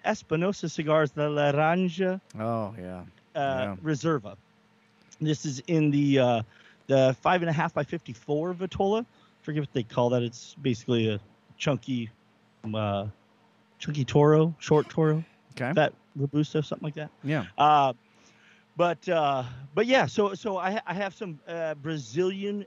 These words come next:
Speaker 1: elements in both sides of my pairing. As,
Speaker 2: Right,
Speaker 1: uh,
Speaker 2: right.
Speaker 1: as the Laranja is a all Nicaraguan bunched, uh, cigar wrapped in, uh, what, what they lovingly call the Brazilian Laranja. It's, uh, it's a very unique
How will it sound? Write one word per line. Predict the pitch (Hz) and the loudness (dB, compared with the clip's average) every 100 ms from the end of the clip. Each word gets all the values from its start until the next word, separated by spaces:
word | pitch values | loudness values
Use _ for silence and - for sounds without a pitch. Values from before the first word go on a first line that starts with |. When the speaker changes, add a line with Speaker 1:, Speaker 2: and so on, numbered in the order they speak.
| - | -2
Speaker 1:
elements | 175 196 233 311 - | -2 0 -4 -8 -4
in | 160 | 0
both | 139 180 | 4 4
sides | - 180 180 | 4 2 2
of | 190 | -2
my | 175 | -2
pairing. | 180 175 185 214 196 | -4 -4 -4 -2 2
As, | 151 165 | 2 2
Speaker 2:
Right, | - | 2
Speaker 1:
uh, | 151 135 | 2 2
Speaker 2:
right. | 156 170 | 0 -2
Speaker 1:
as | 156 | -2
the | 151 151 147 | 0 0 0
Laranja | 151 151 156 170 180 | 0 2 2 2 -2
is | 160 | -2
a | 156 135 135 | 0 -2 0
all | 160 | 0
Nicaraguan | 170 165 147 147 147 151 156 139 131 _ _ 123 | 0 -4 -4 -4 -4 -4 -6 -6 -8 _ _ -4
bunched, | 113 160 196 - - - _ - - | 2 2 2 -8 -16 -20 _ -20 -10
uh, | 170 | -8
cigar | - 185 180 180 165 | -6 -2 4 4 4
wrapped | 143 156 156 - - | 2 2 0 -6 -8
in, | 151 147 143 139 - _ _ | -6 -4 -4 -6 -10 _ _
uh, | - 139 | 0 2
what, | 151 170 | 4 2
what | 156 160 | -2 -6
they | 156 156 | -2 -2
lovingly | 156 160 156 147 | 0 0 0 -4
call | 131 - 147 | -4 2 2
the | 135 | 2
Brazilian | 120 131 123 139 147 131 117 | -4 -4 -2 0 0 0 -2
Laranja. | 120 139 180 180 170 175 160 - _ _ | 0 2 4 2 2 0 0 -4 _ _
It's, | - 131 - - | -12 -12 -12 -6
uh, | 135 117 107 | -6 -6 -8
it's | 131 - | -10 -4
a | 123 | -4
very | 113 147 147 | 0 2 2
unique | 127 120 139 143 160 - | 2 0 4 6 4 2